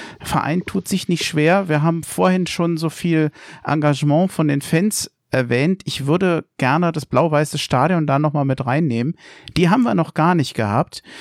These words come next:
die sich im Moment, wie ich finde, witzigerweise so ein bisschen als Mediator zwischen Verein und Senat anbieten. Und das tun sie hoffentlich s-, sehr gut.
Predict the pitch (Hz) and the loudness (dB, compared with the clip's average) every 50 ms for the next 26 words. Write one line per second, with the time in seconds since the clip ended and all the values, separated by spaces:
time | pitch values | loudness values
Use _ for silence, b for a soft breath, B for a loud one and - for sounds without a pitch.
0 | B B B - 156 151 156 170 151 - - 160 156 151 131 120 139 175 226 226 | B B B -2 0 0 0 0 -2 -2 -2 -2 0 0 0 2 2 2 2 0
1 | - - 139 135 170 - - - 175 170 165 160 151 147 233 - - - 196 156 | 0 -2 0 0 0 -2 -2 -2 -2 0 2 2 2 2 0 -2 0 -2 0 2
2 | 147 131 117 113 107 104 117 127 147 156 139 143 143 135 135 196 190 - - 202 | 2 2 2 2 2 2 2 2 0 -2 0 0 0 0 0 -2 -2 0 0 -2
3 | 185 - 139 139 - - - 127 127 - - 113 110 101 113 151 - - 175 147 | 0 0 0 -2 -2 -2 0 0 0 0 0 -2 0 0 0 -2 -2 -2 -2 0
4 | 151 185 214 233 B B 151 B B B B - - 170 - - 160 - - 170 | 0 0 0 -2 B B -14 B B B B -2 0 0 0 0 -2 -2 0 0
5 | 156 - 127 139 165 185 196 - 185 165 - 185 185 180 180 180 180 175 - - | 0 2 4 4 4 2 2 0 -2 0 0 0 2 4 4 4 4 2 0 -2
6 | 117 113 107 120 113 113 - - 113 - - 143 156 147 - 156 - - - 185 | 0 0 0 0 -2 -4 -2 -4 -6 -2 -2 -2 -2 0 -2 -4 -4 -2 -2 0
7 | 196 202 180 - 180 - - 156 - - 156 160 143 151 - - - - - - | 0 0 0 0 0 2 0 0 0 -2 -6 -4 -2 -4 -4 -6 -14 -12 -12 -8
8 | - - 147 - - _ _ - - 123 127 139 156 143 131 131 131 127 123 117 | -6 -6 -6 -6 -8 _ _ -8 -6 -2 2 2 2 0 0 -4 -2 -2 0 0
9 | 107 - - | -2 -4 -8